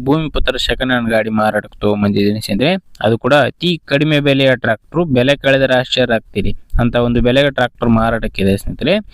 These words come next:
ಯಾರು ಸಣ್ಣ ರೈತರು ಇರ್ತಾರೋ ಅಂಥವ್ರು ವಿಡಿಯೋನ ಪೂರ್ತಿಯಾಗಿ ನೋಡಿ, ಪೂರ್ತಿಯಾದ ಮಾಹಿತಿ ಕೊಡ್ತೀನಿ. ಹಾಗೆ ಇನ್ನೂ ಹಲವಾರು ಇದೇ ರೀತಿಯ ಡೈಲಿ ವಿಡಿಯೋಗಳು ನೋಡಬೇಕಾದ್ರೆ ನಮ್ಮ ಕೃಷಿ ಪ್ರಗತಿ YouTube ಚಾನಲ್ನ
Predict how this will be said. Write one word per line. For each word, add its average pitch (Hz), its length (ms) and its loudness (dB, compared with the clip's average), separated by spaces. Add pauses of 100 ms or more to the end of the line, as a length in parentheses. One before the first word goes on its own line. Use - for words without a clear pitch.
(400)
ಯಾರು 135 220 4
ಸಣ್ಣ 143 280 0
ರೈತರು 143 300 0
ಇರ್ತಾರೋ 139 280 0
ಅಂಥವ್ರು 143 420 0
ವಿಡಿಯೋನ 131 220 0 (120)
ಪೂರ್ತಿಯಾಗಿ 156 360 -2
ನೋಡಿ, 147 220 -2
ಪೂರ್ತಿಯಾದ 120 440 0
ಮಾಹಿತಿ 120 480 0
ಕೊಡ್ತೀನಿ. 131 360 -2 (540)
ಹಾಗೆ 147 200 2
ಇನ್ನೂ 185 320 2
ಹಲವಾರು 143 360 6
ಇದೇ 143 240 -4
ರೀತಿಯ 156 280 0
ಡೈಲಿ 190 380 2
ವಿಡಿಯೋಗಳು 165 380 0
ನೋಡಬೇಕಾದ್ರೆ 143 540 -2
ನಮ್ಮ 147 300 0
ಕೃಷಿ 147 340 -4
ಪ್ರಗತಿ 151 400 -2
YouTube 123 280 -4
ಚಾನಲ್ನ 123 300 0